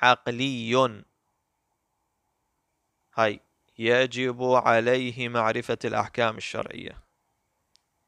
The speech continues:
يجب عليه تحصيل المعرفة. هذا الوجوب شنو؟ سيد الخوي قال هذا الوجوب وجوب عقلي. ليش وجوب عقلي؟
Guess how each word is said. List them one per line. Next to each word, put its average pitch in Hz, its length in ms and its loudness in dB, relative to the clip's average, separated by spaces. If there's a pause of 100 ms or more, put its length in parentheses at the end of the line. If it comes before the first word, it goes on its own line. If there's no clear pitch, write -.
(920)
يجب 117 320 4
عليه 117 420 4
تحصيل 117 520 -2
المعرفة. 110 680 -4 (560)
هذا 117 160 0
الوجوب 117 420 -6
شنو؟ 113 380 -6 (720)
سيد 120 260 0
الخوي 110 300 0
قال 110 220 2
هذا 117 220 2
الوجوب 104 460 -6
وجوب 131 320 -4 (440)
عقلي. 135 760 4 (680)
ليش 139 280 8
وجوب 143 280 6
عقلي؟ 110 360 4